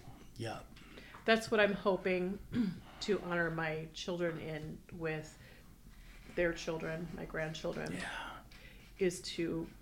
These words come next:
Speaker 2: mirror love. And we talk about, you know, the kids talk about their mom and dad's death. Well,
Speaker 1: Yeah.
Speaker 2: Meilani doesn't. She's only four, but she ta-, well, she does talk about it. She learned in preschool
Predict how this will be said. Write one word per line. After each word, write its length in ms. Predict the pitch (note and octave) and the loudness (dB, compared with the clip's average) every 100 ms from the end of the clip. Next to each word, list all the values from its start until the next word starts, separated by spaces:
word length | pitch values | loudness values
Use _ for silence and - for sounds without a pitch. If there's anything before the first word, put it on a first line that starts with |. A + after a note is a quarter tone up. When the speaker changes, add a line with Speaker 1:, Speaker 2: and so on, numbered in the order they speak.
| - - - F#3+ | -18 -20 -8 -2
Speaker 2:
mirror 720 | F#3 F#3 F#3+ F3+ E3+ E3 E3+ - - - - - - - | 0 2 4 4 4 2 -4 -10 -14 -14 -14 -16 -12 -4
love. 460 | E3+ E3 D#3 F3 - | 2 2 2 -4 -4
And 160 | F3+ | 0
we 100 | F#3+ | 2
talk 360 | G3+ - B3 A#3+ | 2 2 2 2
about, 500 | F3+ E3 D#3+ - - - - - | 0 0 -2 -4 -8 -14 -16 2
you 100 | B3 | 6
know, 80 | B3 | 6
the 100 | A3+ | 6
kids 240 | C#4 C4 | 2 0
talk 260 | - F#3 F#3 | 2 2 2
about 260 | E3 - - - | -2 -4 -8 -2
their 120 | E3+ | 0
mom 320 | D#3+ D#3 D3+ C#3+ - - | 0 -2 -6 -10 -14 -6
and 120 | D#3+ | -4
dad's 260 | D#3+ B2 - | -2 -4 -2
death. 260 | F#3 - - - | -2 -2 -6 -2
Well, 200 | E3 D#3+ | 0 2
Speaker 1:
Yeah. 140 | B2 A#2+ - - - - | 0 -4 -8 -14 -12 -2
Speaker 2:
Meilani 400 | G#3 F#3+ F3 D3 | 4 6 6 4
doesn't. 260 | A2+ A2+ G2 | -2 -4 -6
She's 160 | - | -6
only 160 | - F2 | -6 -8
four, 340 | - - - - | -8 -8 -8 -8
but 220 | - - - - - - - - | -8 -8 -10 -12 -10 -8 -10 -8
she 160 | - C4 | -4 6
ta-, 180 | C4 A#3+ | 10 10
well, 120 | B3+ | 8
she 140 | B3+ C#4+ | 6 6
does 180 | D4+ | 6
talk 200 | D4+ G3 | 10 8
about 280 | F3 D3+ D3 | 8 4 6
it. 180 | F3 - | 4 2
She 300 | - G#3+ F#3+ | 0 2 4
learned 260 | F#3 F#3 F#3 | 6 4 2
in 80 | |
preschool 720 | F3+ A#3 G#3+ - F3 D#3 F3 | 0 2 2 2 0 2 0